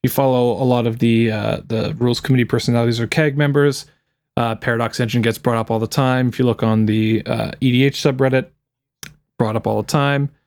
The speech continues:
<laughs> On the Command Zone podcast, uh, they have a s-, expression, "Is Paradox Engine good?" To <laughs> the method they use to, to evaluate cards.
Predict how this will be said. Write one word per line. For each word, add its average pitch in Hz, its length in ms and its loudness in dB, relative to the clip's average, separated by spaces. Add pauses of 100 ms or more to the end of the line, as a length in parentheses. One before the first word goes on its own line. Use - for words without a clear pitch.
(240)
<laughs> - 120 0
On 143 180 2
the 143 80 2
Command 175 400 2
Zone 156 240 2
podcast, 147 920 -2
uh, 117 520 0
they 135 100 2
have 131 180 2
a 127 80 2
s-, - 200 -4
expression, 139 680 -2
"Is 117 300 -4
Paradox 156 600 2
Engine 143 420 2
good?" 123 380 0 (880)
To 123 380 0
<laughs> 143 340 2
the 165 120 0
method 156 380 2
they 151 120 2
use 147 320 4
to, 139 240 4
to 127 500 2
evaluate 123 540 0
cards. 117 460 -4